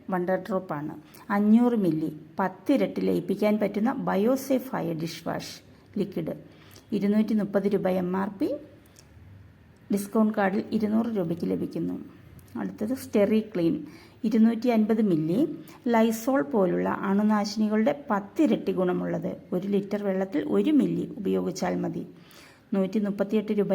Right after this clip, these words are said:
എം ആർ പി, ഡിസ്കൗണ്ട് കാർഡിൽ നൂറ്റി ഇരുപത് രൂപയ്ക്ക് ലഭിക്കുന്നു. അടുത്ത റൈസ് ബ്രാൻ ഓയിൽ, ഒരു ലിറ്റർ, കൊളസ്ട്രോൾ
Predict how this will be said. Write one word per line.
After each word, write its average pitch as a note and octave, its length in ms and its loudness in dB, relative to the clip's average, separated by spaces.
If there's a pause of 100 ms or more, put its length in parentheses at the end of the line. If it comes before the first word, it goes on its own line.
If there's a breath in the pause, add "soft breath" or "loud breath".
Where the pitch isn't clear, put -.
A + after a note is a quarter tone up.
(120)
എം F3 80 -2 (120)
ആർ F#3 160 -6
പി, C#4+ 80 -2 (180)
ഡിസ്കൗണ്ട് F3+ 440 -6
കാർഡിൽ F3+ 260 -4 (140)
നൂറ്റി G#3+ 300 -2
ഇരുപത് A3 320 -2
രൂപയ്ക്ക് E3 340 -4
ലഭിക്കുന്നു. E3+ 440 -4 (3250 soft breath)
അടുത്ത G#3+ 360 -4
റൈസ് G#3 360 0
ബ്രാൻ A3 260 6
ഓയിൽ, E3+ 200 -2 (540 loud breath)
ഒരു A3 220 4
ലിറ്റർ, F3+ 340 -4 (680 loud breath)
കൊളസ്ട്രോൾ A#3+ 560 0